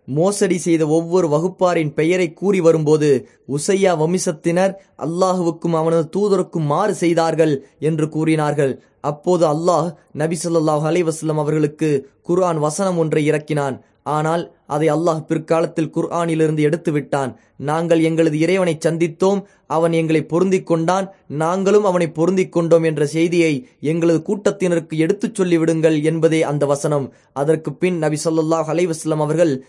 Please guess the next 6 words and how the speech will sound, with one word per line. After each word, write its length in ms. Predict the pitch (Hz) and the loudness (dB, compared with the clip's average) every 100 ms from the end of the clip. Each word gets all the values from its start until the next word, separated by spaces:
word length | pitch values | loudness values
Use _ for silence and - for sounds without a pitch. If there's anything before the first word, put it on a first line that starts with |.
| _ - | _ -6
தங்களது 400 | 165 165 160 151 | -4 -2 0 0
இந்த 240 | 147 143 | 0 -2
பிரார்த்தனையை 500 | 147 160 165 - 156 | -2 -4 -4 -4 -2
நிறுத்திக் 360 | 147 165 170 151 | -2 -4 -8 -4
கொண்டார்கள். 600 | 156 147 143 139 127 - _ _ | -2 0 0 0 -2 -4 _ _
ஆதாரம் 600 | 139 147 147 143 143 | -6 -2 0 0 -2